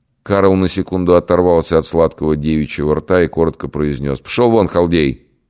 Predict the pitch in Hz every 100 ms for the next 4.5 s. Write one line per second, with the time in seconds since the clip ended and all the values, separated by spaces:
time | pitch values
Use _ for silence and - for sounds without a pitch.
0 | _ _ _ - 85 98 101 82 90 90
1 | 80 71 65 69 - 69 67 67 67 71
2 | 67 71 71 71 73 69 71 71 69 71
3 | 73 73 - 87 80 - - 78 - 80
4 | 76 64 58 52 50